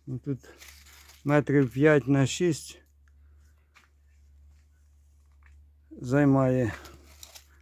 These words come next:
площі. Все в тіні.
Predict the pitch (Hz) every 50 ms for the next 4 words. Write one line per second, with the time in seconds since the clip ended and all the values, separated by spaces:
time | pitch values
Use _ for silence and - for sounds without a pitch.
0 | _ _ _ 151 151 165 175 170 139 - - - 123 123 107 87 - _ _ _
1 | _ _ _ _ _ _ _ _ _ _ _ _ - - - - - _ - -
2 | _ _ - - 156 156 151 131 - - 151 151 151 151 165 180 190 170 135